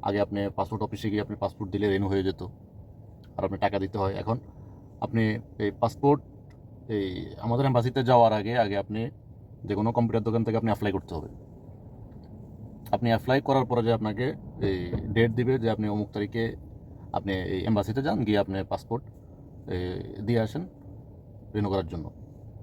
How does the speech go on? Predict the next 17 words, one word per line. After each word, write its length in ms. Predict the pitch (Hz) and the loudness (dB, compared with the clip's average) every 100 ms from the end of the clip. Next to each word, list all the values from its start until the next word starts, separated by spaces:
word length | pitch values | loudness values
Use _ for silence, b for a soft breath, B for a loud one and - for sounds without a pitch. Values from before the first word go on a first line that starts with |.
| - | -8
আপনাকে 240 | 107 113 | -4 -2
একটা 240 | 147 104 107 | -2 0 4
ডেট 160 | 104 | 4
দেওয়া 240 | 98 95 85 | 4 0 0
হবে। 160 | 82 - B B B B 107 | -6 -12 B B B B 4
আর 100 | 113 | 4
আপনি 180 | 113 | 4
এভাবে 220 | 110 120 131 | 4 4 4
এম্বাসিতে 340 | 117 113 127 | 4 2 0
চলে 200 | 131 123 | 2 2
যাবেন, 300 | 120 135 104 | 4 4 0
তো 160 | 95 101 | -2 -4
আপনি 200 | 104 98 | -2 -2
এম্বাসি, 460 | 95 92 98 104 | -2 -2 -4 -2
এম্বাসিতে 340 | 98 98 98 107 | -4 -4 -2 0
গিয়ে 140 | 107 | 0
আপনি 240 | 101 95 | 0 -4